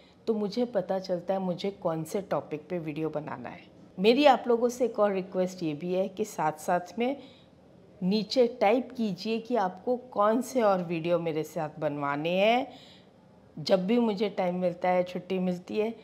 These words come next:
मैं आपके लिए ज़रूर वीडियोज़ बनाऊंगी और बनाते रहूंगी जब तक बना सकती हूँ, बनाती रहूंगी। डिमांड कीजिए, मैं पूरी कोशिश करूंगी बनाने की,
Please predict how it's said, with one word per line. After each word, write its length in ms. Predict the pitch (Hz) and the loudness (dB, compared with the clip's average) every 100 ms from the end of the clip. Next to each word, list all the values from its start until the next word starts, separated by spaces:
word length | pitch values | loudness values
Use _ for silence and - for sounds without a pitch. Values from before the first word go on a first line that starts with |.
| - - - 170 | -20 -20 -16 -2
मैं 400 | 190 214 254 - - - - | 2 2 2 -6 -20 -14 -8
आपके 260 | 165 - | -8 -6
लिए 200 | 170 160 - | -6 -6 -6
ज़रूर 480 | 170 160 226 233 - - | -6 -2 0 -2 -4 -12
वीडियोज़ 420 | 165 175 180 175 | -8 -2 -2 -2
बनाऊंगी 600 | 180 170 170 180 190 240 - - - - | -2 0 0 -2 -4 -6 -8 -18 -20 -2
और 100 | 185 165 170 | -2 0 -4
बनाते 440 | 165 175 175 226 | 0 0 2 0
रहूंगी 680 | 220 - 247 240 302 320 - - 156 135 - | 0 0 0 2 0 -2 -6 -18 -16 -12 4
जब 160 | 214 190 - - | 4 4 2 8
तक 220 | 285 285 165 143 | 8 8 -6 0
बना 280 | 180 233 | 4 4
सकती 480 | 240 - 240 - 269 | 4 4 2 2 -2
हूँ, 320 | 262 277 302 302 - - - - | 4 4 2 -2 -16 -20 -20 -6
बनाती 680 | 175 170 165 - 190 202 185 170 | -2 -2 -4 -4 -4 -4 -6 -6
रहूंगी। 760 | 156 - 165 165 143 170 151 139 - - - - - - - - - - - - - | -6 -6 -4 -4 -4 -6 -6 -8 -20 -20 -20 -20 -20 -20 -20 -20 -20 -20 -20 -20 -14
डिमांड 460 | 170 180 180 185 185 | -4 -2 0 0 -2
कीजिए, 560 | - 190 180 220 254 262 - - - - - - - - - - - - | -6 -6 -4 2 4 2 -4 -20 -20 -20 -20 -20 -20 -20 -20 -20 -20 -8
मैं 200 | 185 185 | -2 -2
पूरी 220 | 185 226 226 | 2 2 2
कोशिश 400 | 226 190 208 185 | 2 0 -2 -2
करूंगी 420 | 202 180 180 175 | 2 2 2 -2
बनाने 420 | 170 156 156 160 | -2 0 0 -2
की, 240 | 160 240 | -4 -4